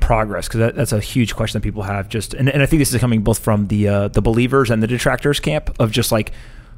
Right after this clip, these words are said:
where are you guys today? So hundreds of customers. Um, my understanding is some big names, some small names, everyone in between. Uh, what kind of data can you share, um, in terms of,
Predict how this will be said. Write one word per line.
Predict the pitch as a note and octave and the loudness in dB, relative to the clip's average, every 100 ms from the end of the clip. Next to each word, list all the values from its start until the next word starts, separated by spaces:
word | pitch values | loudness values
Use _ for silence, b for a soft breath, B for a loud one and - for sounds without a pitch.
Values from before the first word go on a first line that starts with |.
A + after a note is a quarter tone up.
| B | B
where | - C3+ D#3+ | -2 2 4
are | D#3+ | 4
you | D3 | 4
guys | B2+ B2 - | 4 4 2
today? | A#2 A2+ A2 | 2 2 2
So | G#2+ G#2+ | 0 -2
hundreds | - C#3+ B2+ A#2+ | -2 0 2 0
of | - | 0
customers. | A2+ - A2+ A#2 A2+ A2+ - - | -2 -2 -2 -2 0 -2 -4 -8
Um, | A2 G#2 G2+ G2+ G#2 G#2+ - - - - | -6 -4 -4 -6 -6 -10 -12 -20 -14 -2
my | B2 | 0
understanding | B2 - A#2+ A2 | 2 0 0 0
is | G2+ G#2+ - - | 0 -4 -12 -4
some | - B2+ | 0 2
big | A#2 B2+ | 2 2
names, | B2+ B2 A#2+ | 2 2 0
some | - A#2 | -2 -2
small | - A#2+ | 2 4
names, | A#2 A2+ A2+ A2+ | 4 4 2 2
everyone | B2+ A#2 A#2 A#2 A2+ | 0 2 2 2 0
in | C3 A2+ | 0 0
between. | - A#2+ A2+ A2 G#2+ - B B B | 0 0 2 0 -2 -8 B B B
Uh, | G#2 G#2+ | 0 0
what | A#2 C#3+ D3 | 2 0 0
kind | C#3+ | -2
of | A#2+ | 2
data | A#2 A2 | 2 0
can | - A#2+ | -2 -2
you | A2 | -2
share, | G#2 - G#2+ A2 A2 G#2+ A2 | -2 0 0 0 0 -2 -4
um, | G#2 G2 G2 G2 | -4 -2 -4 -4
in | A2 | -8
terms | - A2+ G#2 G#2+ | -4 -4 -2 -2
of, | G2+ G2 - - | -2 -4 -10 -14